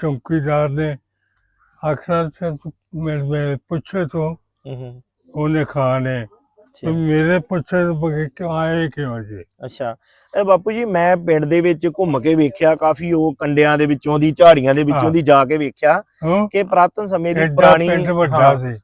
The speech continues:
Speaker 2: ਪੁਰਾਣੀ ਜਿਹੜੀ ਮਸੀਤ ਵਾ, ਉਹ ਅੱਜ ਵੀ ਮੈਂ ਵੇਖ ਕੇ ਆਇਆ
Speaker 1: ਹਾਂ,
Speaker 2: ਵਾਂ।
Speaker 1: ਹਾਂ।
Speaker 2: ਇਸ ਪਿੰਡ ਦੇ ਵਿੱਚ ਹੋਰ ਮਸੀਤਾਂ ਕਿੰਨੀਆਂ ਕੁ ਸੀ?
Speaker 1: ਹੈਂ?
Speaker 2: ਹੋਰ ਪਿੰਡ 'ਚ ਮਸੀਤਾਂ ਹੈਗੀਆਂ ਸੀਗੀਆਂ?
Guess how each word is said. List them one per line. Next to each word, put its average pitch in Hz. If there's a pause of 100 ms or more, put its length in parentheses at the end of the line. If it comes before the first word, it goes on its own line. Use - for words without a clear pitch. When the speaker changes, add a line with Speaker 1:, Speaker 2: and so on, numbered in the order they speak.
(160)
Speaker 2:
ਪੁਰਾਣੀ 190
ਜਿਹੜੀ 208
ਮਸੀਤ 175
ਵਾ, 190
ਉਹ 185
ਅੱਜ 165
ਵੀ 190
ਮੈਂ 185
ਵੇਖ 143
ਕੇ 151
ਆਇਆ 135
Speaker 1:
ਹਾਂ, 135
Speaker 2:
ਵਾਂ। 131 (220)
Speaker 1:
ਹਾਂ। 147
Speaker 2:
ਇਸ 202
ਪਿੰਡ 202
ਦੇ 214
ਵਿੱਚ 220
ਹੋਰ 208
ਮਸੀਤਾਂ 180
ਕਿੰਨੀਆਂ 156
ਕੁ 143
ਸੀ? 123 (340)
Speaker 1:
ਹੈਂ? 185 (480)
Speaker 2:
ਹੋਰ 175 (260)
ਪਿੰਡ 160
'ਚ 170
ਮਸੀਤਾਂ 165
ਹੈਗੀਆਂ 165
ਸੀਗੀਆਂ? 175